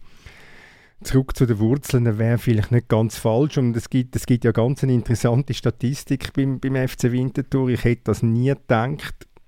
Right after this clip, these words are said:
dass das mal der Fall wird sein, wo, wo sie aufgestiegen sind, wie wichtig der Granit Xhaka ist für die Mannschaft. Ich meine, klar,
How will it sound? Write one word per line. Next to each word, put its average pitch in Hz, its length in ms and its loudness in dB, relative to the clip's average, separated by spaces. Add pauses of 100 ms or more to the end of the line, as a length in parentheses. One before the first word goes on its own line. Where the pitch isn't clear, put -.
(240)
dass 113 180 2
das - 200 -2
mal 117 160 2
der - 120 -2
Fall 117 300 0
wird 131 200 -4
sein, 127 240 0
wo, 110 280 0
wo 113 100 2
sie 123 140 -2
aufgestiegen 151 500 -2
sind, 143 480 -2 (520)
wie 123 300 0
wichtig - 640 -2 (120)
der 113 120 2
Granit 113 400 0 (220)
Xhaka 131 240 -2
ist 123 200 -2
für 120 120 -2
die 110 120 0
Mannschaft. 113 420 -2
Ich - 40 -6
meine, 110 200 0
klar, 131 320 0